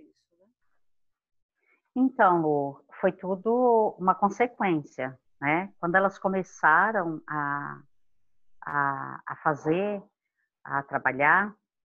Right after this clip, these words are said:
Speaker 2: e foi essa loucura, foi uma coisa que foi muito rápida,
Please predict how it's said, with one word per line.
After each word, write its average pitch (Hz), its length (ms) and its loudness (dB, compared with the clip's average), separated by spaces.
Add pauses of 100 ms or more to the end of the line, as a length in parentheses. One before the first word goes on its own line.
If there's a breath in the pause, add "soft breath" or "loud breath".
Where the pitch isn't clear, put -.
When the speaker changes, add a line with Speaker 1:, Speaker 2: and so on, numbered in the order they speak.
Speaker 2:
e 139 60 -18
foi 170 260 0
essa 160 200 -2
loucura, 180 400 -4
foi 156 200 -6
uma 151 100 -6
coisa 151 260 -10
que - 120 -20 (100)
foi 147 180 -2
muito 180 280 -8
rápida, 151 720 0